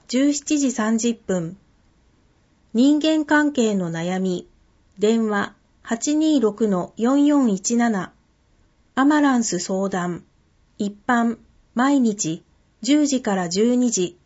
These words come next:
十三時から十六時。十二月二十九日日曜から一月三日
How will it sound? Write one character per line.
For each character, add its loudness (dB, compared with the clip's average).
十 2
三 2
時 0
か -4
ら -4
十 0
六 -2
時。 -6
十 2
二 2
月 0
二 2
十 0
九 -2
日 -2
日 -2
曜 2
か -4
ら -6
一 -2
月 0
三 0
日 -4